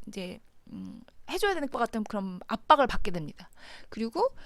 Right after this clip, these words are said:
또 이제 우-, 국내에서는 이제 엠에스로 진단을 하게 되면 이제 산정특례 적용으로 검사나 치료 이런 진료비들이 십 프로만 자가, 본인 부담이 되잖아요. 그러니까 이제 의사 입장에서도 환자한테 좀 더 뭔가 어려운 질환을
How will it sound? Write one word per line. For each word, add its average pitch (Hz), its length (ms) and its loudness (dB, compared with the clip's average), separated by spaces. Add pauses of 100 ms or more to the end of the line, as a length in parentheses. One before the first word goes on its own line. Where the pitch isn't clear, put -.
(260)
또 254 80 -6
이제 240 120 -2
우-, 214 140 -4
국내에서는 269 720 2
이제 226 160 -2
엠에스로 262 380 0
진단을 240 380 2
하게 233 160 0
되면 202 440 -4
이제 180 340 -8
산정특례 392 520 -2
적용으로 196 800 -2 (500)
검사나 240 560 2
치료 311 300 -2
이런 196 180 0
진료비들이 240 680 -4
십 - 220 -8
프로만 285 760 10
자가, 202 360 -4
본인 233 240 0
부담이 202 300 -6
되잖아요. 180 540 -8 (420)
그러니까 240 320 -2
이제 214 300 -4
의사 254 180 0
입장에서도 214 460 -4
환자한테 294 460 2
좀 277 160 -4
더 247 100 -2
뭔가 190 420 -4 (1120)
어려운 247 360 8
질환을 208 340 2